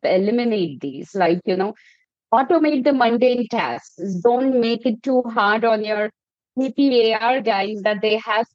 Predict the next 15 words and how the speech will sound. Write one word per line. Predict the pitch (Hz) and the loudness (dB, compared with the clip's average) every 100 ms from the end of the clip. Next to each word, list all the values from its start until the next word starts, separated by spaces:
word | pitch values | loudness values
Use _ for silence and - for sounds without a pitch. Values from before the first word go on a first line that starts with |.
| _ | _
to | 233 226 214 202 | -4 0 -2 0
have | 190 190 _ - | 0 0 _ -2
every | 262 214 262 | -2 0 -4
single | 240 - 233 220 220 214 | -4 -4 -2 0 0 0
thing | - 214 208 196 - _ 214 | -2 0 0 -4 -10 _ 0
correct. | 196 - - _ _ _ _ _ _ _ | 0 -2 -10 _ _ _ _ _ _ _
Try | 247 269 320 - | 2 2 0 -2
to | 302 | -2
be | 214 262 262 | 0 0 0
more | 240 233 233 233 - 226 | 2 2 2 0 0 2
empathetic | 226 240 - 247 226 311 226 _ | 2 2 -2 -4 -2 -2 -4 _
towards | 269 214 208 202 185 | 0 2 2 2 -2
these | 185 175 175 | -2 -4 -4
people, | 190 180 139 139 180 | -6 -6 -8 -12 -4
because | 214 220 226 220 - | 0 2 2 -2 -8